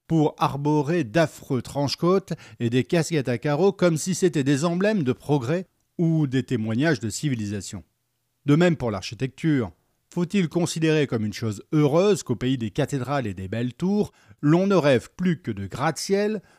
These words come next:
coupoles de béton, constructions métalliques ? J'ose répéter, avec beaucoup d'amis de l'Espagne, que tout cela me semble aussi funeste qu'inutile.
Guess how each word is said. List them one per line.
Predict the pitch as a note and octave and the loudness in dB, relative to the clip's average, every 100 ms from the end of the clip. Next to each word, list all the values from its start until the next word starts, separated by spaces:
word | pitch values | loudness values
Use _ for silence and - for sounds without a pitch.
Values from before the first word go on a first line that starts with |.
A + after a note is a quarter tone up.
| _ | _
coupoles | - F#3 - C3+ G2+ | -10 -8 0 0 0
de | |
béton, | G2+ D#3 E3+ G#3 G3+ _ _ | -2 -2 0 -2 -4 _ _
constructions | - A#2 - B2+ G3+ | -10 -10 -8 -6 -2
métalliques ? | F3 A#2+ G#2 F2 - _ _ _ _ _ _ _ | 0 -2 -4 -10 -18 _ _ _ _ _ _ _
J'ose | A2+ E3+ A#2+ | 0 0 2
répéter, | C#3+ C3+ B2 G2+ F#2 - | -2 -2 -4 -8 -12 -10
avec | A2+ B2 | -2 0
beaucoup | B2 D#3 F#3+ | 2 0 0
d'amis | D3 C3+ C3 | 0 0 0
de | A2+ | -2
l'Espagne, | A2+ - D3 D3+ C3 _ | -4 -4 -4 -2 -6 _
que | C3+ | -6
tout | B2 E3 | -6 -4
cela | - C3+ D3 | -2 0 0
me | A2+ | -2
semble | - C#3+ C#3 A2+ - _ | -2 -4 -2 -4 -8 _
aussi | B2+ B2 - B2 | -8 -8 -6 -8
funeste | - D3 C#3+ D3 - G#2+ | -8 -6 -4 -4 -4 -6
qu'inutile. | - B2 G#2 - G2 D2 | -2 -2 -2 -6 -10 -10